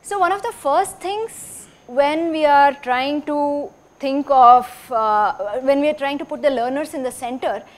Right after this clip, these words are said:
is to get to know the learners. Who are they exactly? So that's why the first thing you see here that we want to know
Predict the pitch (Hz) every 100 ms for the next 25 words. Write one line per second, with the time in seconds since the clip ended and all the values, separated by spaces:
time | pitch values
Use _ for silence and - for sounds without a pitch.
0 | _ - 359 466 277 269 - 381 226 220
1 | 269 240 185 170 165 - - - _ -
2 | 349 381 330 302 320 165 208 190 - -
3 | _ - - - 359 359 330 - 427 440
4 | 403 359 381 381 403 381 349 330 - 349
5 | 302 330 311 254 247 262 320 320 320 294
6 | 285 226